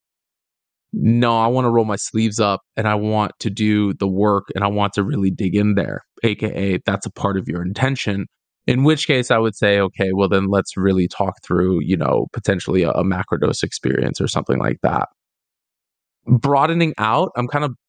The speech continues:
going through this list from a place of, like, starting internally and then moving out and out and out further and considering the other, you know, aspects of,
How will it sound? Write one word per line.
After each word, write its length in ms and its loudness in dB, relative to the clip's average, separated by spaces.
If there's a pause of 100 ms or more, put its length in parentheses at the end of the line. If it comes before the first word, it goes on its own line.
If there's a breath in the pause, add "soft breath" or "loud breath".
(240)
going 360 2
through 160 0
this 220 -6
list 280 -2
from 160 -2
a 120 -10
place 300 0
of, 100 -4
like, 180 0
starting 560 -2
internally 840 -2 (480)
and 140 0
then 80 2
moving 560 0
out 360 -2
and 160 -4
out 320 -2
and 120 -4
out 320 -2 (180)
further 380 2
and 120 -4
considering 800 -2 (120)
the 120 0
other, 400 0
you 140 -2
know, 120 -4
aspects 500 -4
of, 140 -2